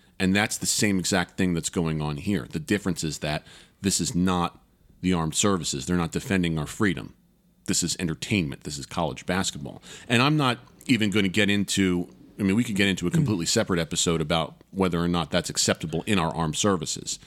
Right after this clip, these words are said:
I think all we really need to say about that right now is that we, we have the utmost respect for those who are w-, defending our freedom and in no way, shape, or form would, you know, want to,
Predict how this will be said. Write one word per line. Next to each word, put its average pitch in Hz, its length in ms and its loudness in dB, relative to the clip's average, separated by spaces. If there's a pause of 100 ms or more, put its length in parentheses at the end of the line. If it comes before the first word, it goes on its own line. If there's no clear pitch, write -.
(260)
I 95 60 -4
think 92 200 -2
all 92 140 4
we 90 140 2
really 92 240 2
need 90 160 0
to 82 60 -4
say 95 220 2
about 82 260 -2
that 92 220 2
right 78 180 -6
now 90 280 0
is 78 100 -6
that 78 180 -2
we, 95 300 0
we 107 140 2
have 87 160 0
the 87 120 2
utmost 90 300 -2
respect 101 360 -2
for 85 140 -4
those 80 400 0
who 90 200 0
are 78 200 -2 (580)
w-, 120 200 0
defending 92 420 2
our 80 100 0
freedom 85 440 0
and 80 400 -2 (380)
in 95 140 0
no 92 140 2
way, 92 160 0
shape, 92 280 0
or 90 40 -8
form 90 540 -2 (140)
would, 170 200 0 (280)
you 120 160 -4
know, 78 80 0
want 90 340 0
to, 82 380 0